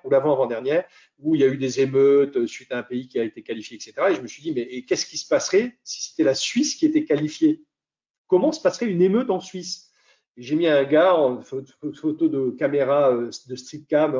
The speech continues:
en, en noir et blanc, où un gars regarde à droite, à gauche, et il donne un petit coup de main à une poubelle qui tombe par terre. Et j'ai dit, j'ai mis au-dessus un texte, « Nuit d'émeute en Suisse, suite à, suite à leur qualification en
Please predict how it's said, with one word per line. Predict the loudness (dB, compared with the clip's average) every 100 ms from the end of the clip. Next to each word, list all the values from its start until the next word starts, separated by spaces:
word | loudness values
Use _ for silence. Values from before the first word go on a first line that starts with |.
| -6
en, | -6 -8 -10 _ -14
en | -4
noir | 0 2
et | 2
blanc, | 4 2 0 -8 _
où | 0
un | 0
gars | 2 0
regarde | 2 2 4
à |
droite, | 2 4 4 2
à |
gauche, | 2 2 2 -4 -18 -16
et | -14
il | -4
donne | -2
un | 0
petit | -4 -10
coup | -16
de | -6
main | -4
à |
une | -4
poubelle | -6 -4 -4
qui | -4
tombe | -6 -6
par | -6 -2
terre. | 0 2
Et |
j'ai | 0 -6
dit, | -16 -20 _ _
j'ai | -8
mis | -2
au-dessus | -2 -2 -6 -6
un | -4
texte, « | -2 -2 -4 _ _
Nuit | -8 -2 0
d'émeute | 2 4 6 4
en | 0 -4
Suisse, | -6 -10 -10
suite | -10 -8 -2
à, | 0 -2
suite | -10 0
à | 2
leur | 2
qualification | 0 -4 -4 -2 -2 -2 -2
en | 0 -2